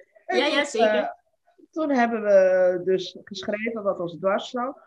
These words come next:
Speaker 1: En toen was jij de eerste, eh, in de politiek die openlijk voor ons sprak, maar ook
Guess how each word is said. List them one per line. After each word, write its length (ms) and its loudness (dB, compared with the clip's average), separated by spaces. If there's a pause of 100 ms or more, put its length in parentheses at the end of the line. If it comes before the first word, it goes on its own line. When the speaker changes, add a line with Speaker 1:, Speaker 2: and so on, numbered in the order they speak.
(100)
Speaker 1:
En 340 -10
toen 180 -10
was 240 -2
jij 200 -4
de 240 -8
eerste, 680 -4 (1120)
eh, 300 -8 (260)
in 200 -6
de 120 -4
politiek 720 -6
die 240 -12
openlijk 800 -2 (760)
voor 120 -6
ons 160 -4
sprak, 440 -4
maar 220 -6
ook 380 -2